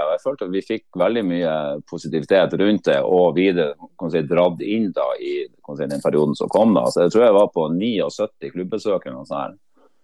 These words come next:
det året, eh, rundt omkring da. Så jeg var ganske mye ute av farta da, og,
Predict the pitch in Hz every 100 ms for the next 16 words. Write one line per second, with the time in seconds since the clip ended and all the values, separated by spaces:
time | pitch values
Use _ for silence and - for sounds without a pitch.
0 | _ _ _ _ 76 69 82 69 92 92
1 | 95 104 87 82 80 76 69 71 71 64
2 | 78 80 73 82 80 69 - 87 90 87
3 | - - 85 80 80 82 - 82 85 69
4 | 64 67